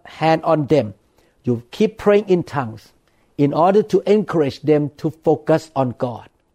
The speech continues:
And we should continue to speak in tongues with them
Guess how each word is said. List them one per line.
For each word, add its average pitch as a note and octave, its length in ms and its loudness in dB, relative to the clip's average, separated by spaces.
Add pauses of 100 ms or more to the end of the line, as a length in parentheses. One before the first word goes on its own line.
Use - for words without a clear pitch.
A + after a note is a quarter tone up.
(520)
And B2 320 -2 (280)
we B2+ 140 -2
should D#3 260 -2
continue G3 500 2
to F#3 180 0
speak A#3 400 -4
in G#3+ 140 -2
tongues E3+ 280 -4
with F3 240 -4 (480)
them A#2 400 0